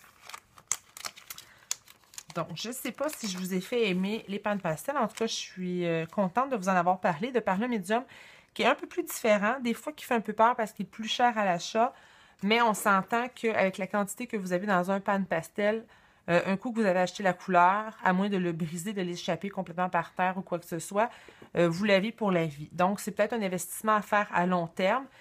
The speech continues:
mais, euh, vous allez être très heureux de les avoir. Vous pouvez faire plein de belles techniques. Puis comme je vous dis aussi, je vous recommande vraiment,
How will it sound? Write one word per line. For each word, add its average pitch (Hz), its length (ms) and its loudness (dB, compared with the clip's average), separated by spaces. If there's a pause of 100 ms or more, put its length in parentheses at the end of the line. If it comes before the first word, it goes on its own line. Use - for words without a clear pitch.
(260)
mais, 190 420 4
euh, 160 720 0
vous 156 200 -10
allez 165 120 -2
être 165 140 -10
très 247 280 -4
heureux 196 200 -2
de 214 60 -8
les 190 120 -2
avoir. 180 340 2
Vous 208 80 -10
pouvez 170 180 -10
faire 170 160 -2
plein 262 180 -6
de 277 60 -10
belles 226 200 -2
techniques. 190 520 -4 (1120)
Puis - 100 -18
comme 240 180 2
je 214 100 -6
vous 220 60 -4
dis 214 180 -10
aussi, 262 240 -8
je 240 60 -6
vous 220 80 -2
recommande 220 360 0
vraiment, 220 340 0